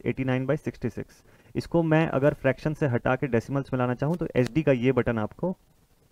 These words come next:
help करेगा इसमें। इस button को press किया, माइनस वन पॉइंट थ्री फ़ोर एट फ़ोर,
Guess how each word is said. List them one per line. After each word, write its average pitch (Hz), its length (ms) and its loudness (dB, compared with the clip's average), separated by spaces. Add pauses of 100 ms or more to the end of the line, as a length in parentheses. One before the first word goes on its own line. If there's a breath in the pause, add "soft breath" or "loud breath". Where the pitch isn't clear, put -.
(280)
help 110 220 -2
करेगा 98 280 -4
इसमें। - 340 -10
इस 113 140 -8
button 135 200 0
को 139 60 0
press 135 220 0
किया, 165 180 -4
माइनस 123 320 -2
वन 123 120 -2
पॉइंट 127 220 -4
थ्री 120 140 -4
फ़ोर 110 220 -2
एट 110 120 -4
फ़ोर, - 200 -6